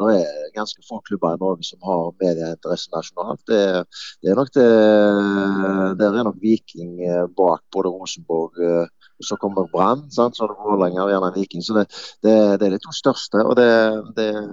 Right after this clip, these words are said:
det, det overrasker meg hvor, hvor voldsom interesse og hvor, hvor veldig eksponerte du er i, i de type jobber. Og det er på en måte, det, det må du håndtere. Du må håndtere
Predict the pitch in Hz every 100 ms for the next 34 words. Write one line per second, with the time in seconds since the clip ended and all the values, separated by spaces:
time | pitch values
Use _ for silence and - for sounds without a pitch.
0 | 107 - - - 107 107 104 101 98 98
1 | 95 - _ - 160 151 151 135 92 -
2 | - - - - 95 90 - - 95 101
3 | 95 85 78 78 - 82 - - - 87
4 | - - - - 98 95 95 87 85 -
5 | - 95 82 - 78 82 85 85 82 -
6 | 92 85 82 82 - 87 82 87 - -
7 | 104 101 95 95 113 143 139 87 - 98
8 | 113 95 92 107 143 113 - - 80 -
9 | 87 95 - 110 87 71